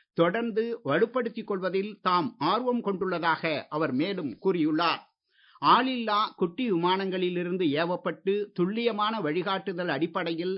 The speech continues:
இலக்குகளை சரியாக தாக்கவல்ல இந்தியாவின் அதிநவீன யு எல் பி ஜி எம் வி த்ரீ ஏவுகணையை தயாரிப்பு நிலையில்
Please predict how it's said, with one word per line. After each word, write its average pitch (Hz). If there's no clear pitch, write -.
இலக்குகளை 196
சரியாக 208
தாக்கவல்ல 175
இந்தியாவின் 196
அதிநவீன 180
யு 185
எல் 202
பி 240
ஜி 196
எம் 190
வி 180
த்ரீ 202
ஏவுகணையை 160
தயாரிப்பு 220
நிலையில் 185